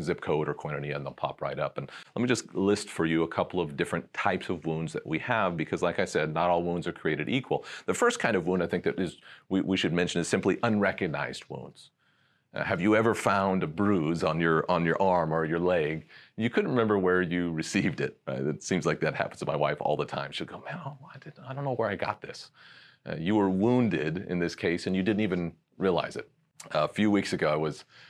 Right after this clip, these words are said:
skiing with my boys. Uh, coincidentally, the same day that, uh, one of my sons broke his collarbone, this other thing happened. I'm not sure. Uh, probably you should never go skiing with me is what this means. Uh, but we were at the top of the hill after making a couple of runs, and I looked over and saw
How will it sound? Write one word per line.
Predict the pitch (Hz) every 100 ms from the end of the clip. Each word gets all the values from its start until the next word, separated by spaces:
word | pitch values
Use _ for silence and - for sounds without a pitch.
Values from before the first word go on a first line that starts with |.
| _
skiing | - - 110 95
with | 80 73
my | 73
boys. | 73 92 78 73 73 -
Uh, | 76 76
coincidentally, | - 87 - 78 78 78
the | 73
same | - 87 85
day | 73 80 78
that, | 71 -
uh, | 80 69 - - - -
one | -
of | 85
my | 78
sons | - 80 71
broke | 82 78
his | 71
collarbone, | - 90 82 69 73
this | 73 71
other | 78 76
thing | 76 73
happened. | 73 67 73 71
I'm |
not | 71 71
sure. | - 76 71 - - _ -
Uh, |
probably | - 92 82 71 73
you | 71
should | -
never | 71 71
go | 71
skiing | 71 - - 82 76
with | 71
me | 80
is | 71 -
what | 78
this | 73 -
means. | 76 73 156 - - - - -
Uh, | 95 92
but | 110
we | 120 127
were | 127
at | 127
the |
top | 117 147 151
of | 147
the | 107
hill | - 110 87 80
after | 82 - 95 87 85
making | 98 98 95
a | 87
couple | 92 78
of | 73
runs, | 76 80 73
and | 76
I | 80
looked | 90 92 -
over | 117 107 85
and | 87
saw | 90 117 113 110